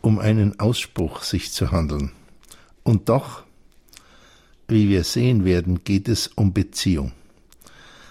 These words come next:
Um eine Situation, die fruchtbar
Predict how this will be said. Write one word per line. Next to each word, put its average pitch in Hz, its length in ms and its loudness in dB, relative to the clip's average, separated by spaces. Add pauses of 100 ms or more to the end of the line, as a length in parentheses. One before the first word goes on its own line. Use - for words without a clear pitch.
(300)
Um 107 200 2
eine 113 280 2
Situation, 127 800 0
die 151 120 2
fruchtbar - 760 -2